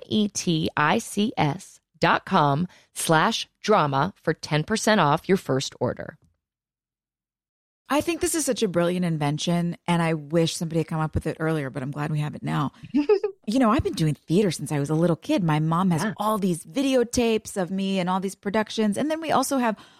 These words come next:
Speaker 2: all of our family movies and all of the family photo albums and all of the everything that just takes up so much space. And I'm so grateful that Legacy Box created this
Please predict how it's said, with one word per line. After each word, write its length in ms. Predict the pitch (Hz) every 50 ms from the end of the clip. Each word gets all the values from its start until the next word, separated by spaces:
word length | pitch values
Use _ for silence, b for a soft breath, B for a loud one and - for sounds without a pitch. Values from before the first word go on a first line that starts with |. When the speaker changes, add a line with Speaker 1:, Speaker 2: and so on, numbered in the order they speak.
| B B
Speaker 2:
all 160 | - 254 254
of 100 | 240 214
our 120 | 208 196
family 380 | 196 - 240 240 233 233 247 254
movies 460 | 240 240 269 294 240 226 185 156 160
and 100 | 175 170
all 160 | 170 170 175
of 120 | 190 185 196
the 80 | 208
family 320 | - - 214 214 214 233 233
photo 340 | - - 262 277 277 247 202
albums 380 | 170 160 160 165 160 151 156
and 80 | 165 -
all 200 | - 180 202 220
of 140 | 226 208 196
the 140 | 196 185 B B B B B B B -
everything 600 | 226 214 208 254 254 220 - 202 180 165 165 151
that 260 | 170 165 165 - b b b b b b b b b b _ _ _ _ _ _ - 185 -
just 380 | - - 233 254 240 226 -
takes 260 | - 233 226 208 - -
up 120 | 202 -
so 160 | - - 180
much 160 | 165 160 -
space. 440 | - - - 165 143 175 - - - -
And 100 | 165 180
I'm 80 | 175 175
so 320 | - - - 214 208 226
grateful 640 | 220 254 254 233 - - 202 170 156 156 160 - -
that 240 | 170 175 170 - -
Legacy 560 | 185 175 175 180 190 180 262 - - 262 226
Box 480 | 180 175 156 143 143 156 175 - -
created 800 | - - - - 185 175 170 180 180 202 208 202 180 170 160 151
this 340 | - 170 165 151 - - -